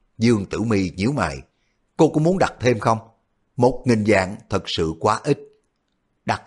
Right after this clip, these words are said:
thêm hả? Cô có tiền sao?" Chu Khí Quánh liếc xéo cô, "Tôi muốn đặt thêm tiền, chỉ sợ cô thua rồi á,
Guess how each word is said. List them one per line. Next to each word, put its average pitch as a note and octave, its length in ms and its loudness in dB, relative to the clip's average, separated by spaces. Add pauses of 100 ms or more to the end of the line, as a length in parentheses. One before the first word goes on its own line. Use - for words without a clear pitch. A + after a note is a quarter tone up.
(120)
thêm C3+ 240 4
hả? F#2+ 180 -2 (400)
Cô E3+ 120 4
có G3 180 4
tiền A2 200 2
sao?" C3+ 380 -2 (640)
Chu A2+ 240 4
Khí B2+ 160 -6
Quánh C3 360 -2 (140)
liếc A2+ 220 0
xéo A2+ 280 0
cô, F#2+ 320 2 (640)
"Tôi A#2+ 560 4 (120)
muốn E3+ 240 0
đặt A#2 240 -2
thêm A#2 240 -4
tiền, E2+ 300 -2 (280)
chỉ B2+ 200 2
sợ F#2 360 0
cô D3 220 4
thua D#3+ 200 6
rồi G#2 300 4
á, G#2+ 60 0